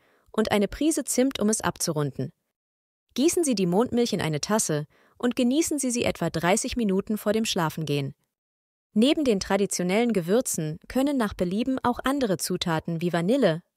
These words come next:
oder Sternanis hinzugefügt werden. Insgesamt ist die Mondmilch ein vielseitiges und wirkungsvolles Getränk,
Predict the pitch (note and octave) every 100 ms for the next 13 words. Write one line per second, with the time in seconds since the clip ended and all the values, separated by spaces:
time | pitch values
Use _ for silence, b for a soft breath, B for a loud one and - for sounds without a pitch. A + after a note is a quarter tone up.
0 | - B3 C#4 C#4 - C4+ C4+ D4+ F#3+ -
1 | E3 - D#3 - D#3 - D3+ C#3+ C3+ C#3+
2 | _ _ _ _ _ _ _ - E4 -
3 | E4 B3+ A#3+ C4 - - F3 E3 F#3+ A3
4 | A3 A3 - E3+ D#3 - D4 C4 B3+ B3
5 | A#3+ A#3+ - D#3+ - B3 C#4 B3+ - A3+
6 | A3 A#3 - D#3+ C#3+